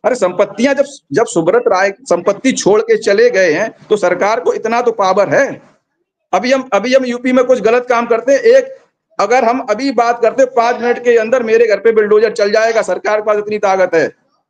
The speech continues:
तो सुब्रत राय जो इतना रुपया लूट के ले गया है, वहां क्यों नहीं संपत्ति सीज कर रहे हैं?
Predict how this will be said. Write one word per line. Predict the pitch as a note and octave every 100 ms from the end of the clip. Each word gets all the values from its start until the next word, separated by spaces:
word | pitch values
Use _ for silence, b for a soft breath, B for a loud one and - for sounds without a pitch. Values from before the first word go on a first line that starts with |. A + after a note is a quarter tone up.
| _ _ _ _ _ _ _ _ _ _ _ _ _ - - -
तो | A3+
सुब्रत | G#3+ G#3 B3 B3+
राय | A#3 A#3
जो | B3+
इतना | B3+ B3+
रुपया | B3 A3+ B3+
लूट | A3+ G#3 C#4
के | - B3
ले | A3+ A#3
गया | A3+ A#3+
है, |
वहां | B3 B3+ A3+
क्यों | B3+ B3
नहीं | C4
संपत्ति | C4+ A#3+ A#3+ A#3+ B3
सीज | - A3+ G3
कर | G3
रहे | E3+ E3
हैं? | B2+